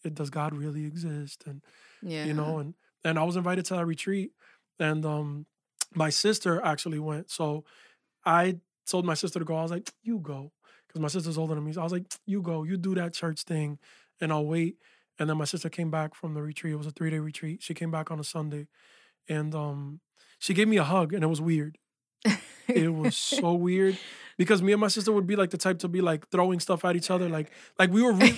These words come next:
Speaker 1: we were really fist fight. Like, we had that relationship.
Speaker 2: I'm
Speaker 1: We loved each other.
Speaker 2: laughing 'cause I know.
Speaker 1: It's like, you, you know what I mean? Like, we
Speaker 2: 'Cause
Speaker 1: had
Speaker 2: I
Speaker 1: that
Speaker 2: have my younger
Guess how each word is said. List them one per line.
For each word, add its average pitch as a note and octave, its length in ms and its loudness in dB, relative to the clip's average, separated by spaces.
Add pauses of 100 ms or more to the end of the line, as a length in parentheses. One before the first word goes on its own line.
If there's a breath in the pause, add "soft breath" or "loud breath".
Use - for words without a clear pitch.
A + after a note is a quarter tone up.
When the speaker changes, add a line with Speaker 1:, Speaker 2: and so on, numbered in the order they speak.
Speaker 1:
we A3 80 10
were C#4+ 100 10
really A#3 240 8
fist - 280 4
fight. F#3 260 4
Like, E3 180 2
we G3 100 4
had G#3 180 6
that G3+ 160 4
relationship. F#3+ 640 0
Speaker 2:
I'm G#3 160 6
Speaker 1:
We A3+ 80 10
loved G#3+ 240 12
each - 100 2
other. B3 180 6
Speaker 2:
laughing B3+ 160 2 (120)
'cause G3+ 200 -2
I F3 120 4
know. E3 380 -2
Speaker 1:
It's G#3+ 120 2
like, B3+ 100 6
you, B3+ 80 6
you C#4 60 4
know C#4 120 10
what D4 60 8
I - 40 6
mean? D4 100 8
Like, A3+ 140 8
we G#3+ 60 8
Speaker 2:
'Cause A3+ 80 10
Speaker 1:
had A#3+ 80 12 (100)
Speaker 2:
I G#3+ 40 10
Speaker 1:
that A3 80 10
Speaker 2:
have A3 80 6
my G#3+ 120 8
younger G#3 160 8